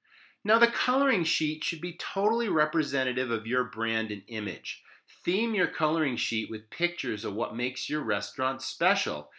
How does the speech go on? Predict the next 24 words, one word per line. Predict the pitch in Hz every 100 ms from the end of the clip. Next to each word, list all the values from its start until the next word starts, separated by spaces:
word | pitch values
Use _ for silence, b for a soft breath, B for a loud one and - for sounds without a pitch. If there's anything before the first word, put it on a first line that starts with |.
| B B
I | - 247
call | - 180 165
'em | 180 170
hooks. | 233 147 - - - - b b b
In | 190
other | 208 226 180
words, | 139 127 127 131
what's | 160 226 233
cool | - - 190 180 165
about | 123 110 98
your | 104
place | - 110 90 85 -
that | 123
are | 127
talking | - - 175 - 160 135
points | 117 107 113 -
that | 156 -
drive | 113 107 117 -
business? | 156 180 - 82 - - - B B B
Let | 170 208
the | 247
kids | 233 247 220 -
color | - 214 277 240
this. | 110 - - -